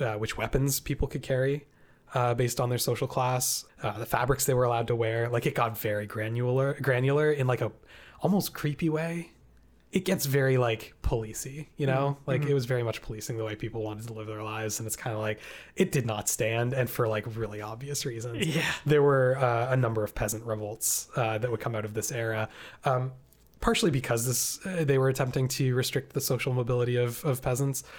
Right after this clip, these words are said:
Speaker 1: partially because things were absolutely terrible and, and, you know, other, other political pressures. But suffice it to say that more long term,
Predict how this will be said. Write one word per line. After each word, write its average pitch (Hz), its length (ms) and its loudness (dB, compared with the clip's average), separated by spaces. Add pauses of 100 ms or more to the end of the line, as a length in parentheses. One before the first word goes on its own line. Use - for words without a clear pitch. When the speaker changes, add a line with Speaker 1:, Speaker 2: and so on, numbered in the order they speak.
(340)
Speaker 1:
partially 135 280 2
because 113 260 -2
things 104 220 -6
were 107 140 -8 (400)
absolutely 117 500 -2
terrible 110 580 -4
and, 117 240 -4
and, 120 160 -2
you 113 60 -2
know, 107 120 -4
other, 110 300 -4
other 110 280 0
political 113 340 -4
pressures. 143 480 -4 (540)
But 131 200 2
suffice - 320 2
it 127 100 -6
to 127 60 -2
say 113 220 2
that 107 360 -4 (280)
more 110 380 2 (260)
long 113 320 2
term, 110 400 0